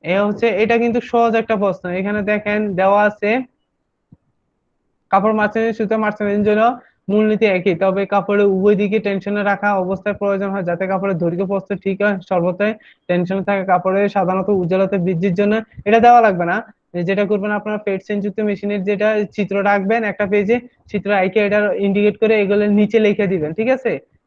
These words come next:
লেখার পরে যেটা করবেন, এখানে দেখেন দেওয়া আছে, বর্ণনাটা দেওয়া আছে। প্রথমে স্কুইজিং এবং ব্লিচিং করা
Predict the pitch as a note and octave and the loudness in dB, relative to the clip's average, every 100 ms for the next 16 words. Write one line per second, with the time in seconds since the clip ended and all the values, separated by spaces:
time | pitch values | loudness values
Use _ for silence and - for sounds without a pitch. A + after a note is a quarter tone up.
0 | - F3 F#3+ G#3 G3 G#3 G#3 G#3+ G#3+ G#3 | -6 -2 0 0 0 0 0 -2 -2 -2
1 | F#3+ G#3 G3 G3+ G#3 G3+ G3 G#3+ G#3+ F3+ | -2 -2 -2 -4 -2 -4 -4 -4 -4 -2
2 | F#3+ F#3+ G3+ G3+ G3+ A3 - _ _ F3 | 0 2 2 0 -2 -2 -6 _ _ -4
3 | F#3+ G3 G3 G3+ F#3+ F3 F#3+ F#3+ G#3 G#3+ | -2 -2 -2 0 0 -2 -2 -2 0 -2
4 | G3+ - G3+ G#3+ G3+ G3+ G3+ F#3+ G3 G#3+ | -2 -2 0 0 0 -2 -2 0 -2 -2
5 | G#3 G#3+ G#3 | 0 2 0